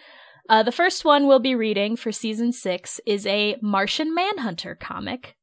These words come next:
Um, Martian Manhunter, of course, is a Martian, and he is green. He does not, however, have many standalone comics, and it was very hard for me to find, like, the best arcs for him that weren't just, like, he's in this comic about someone else all the time.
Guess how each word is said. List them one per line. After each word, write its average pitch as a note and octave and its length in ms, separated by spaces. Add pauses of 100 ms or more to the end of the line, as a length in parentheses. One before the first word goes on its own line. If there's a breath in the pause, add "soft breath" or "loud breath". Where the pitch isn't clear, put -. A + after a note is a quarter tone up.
(140)
Um, F#3+ 400
Martian G3+ 320
Manhunter, F#3+ 400
of A#3+ 100
course, G3+ 320
is G3+ 200
a B3+ 80
Martian, G3+ 560
and A3 200
he C4+ 160
is D4 140
green. D4+ 480
He D#4+ 240
does E4+ 160
not, D#4+ 180
however, C#4 360
have G#3+ 440
many G#3 400
standalone B3+ 880
comics, D#4 520
and G#3 120
it G#3 60
was F#3+ 140
very G#3 340
hard G3 340
for G3 160
me G3 180
to G3 200
find, F#3+ 760
like, F#3 320 (400)
the G#3+ 220
best F#3+ 360
arcs G3 320
for G#3 140
him G#3+ 260
that F#3+ 160
weren't F#3+ 200
just, G#3 220
like, F3 300 (160)
he's E4 340
in C#4 220
this A#3 180
comic G3+ 380
about F#3 300
someone G3+ 440
else F#4+ 420
all F#3+ 140
the F3+ 80
time. A#3 440